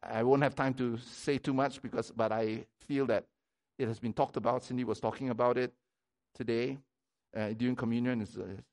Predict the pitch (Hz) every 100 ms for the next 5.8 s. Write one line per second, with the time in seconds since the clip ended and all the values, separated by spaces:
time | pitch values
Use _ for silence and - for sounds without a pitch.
0 | _ - 113 123 135 131 127 117 98 127
1 | 139 151 127 120 _ - 117 123 131 131
2 | 110 - 107 107 117 113 233 - 123 113
3 | 107 113 117 - 202 214 - 180 165 135
4 | - _ - 139 139 143 131 131 123 117
5 | 135 120 110 104 98 117 131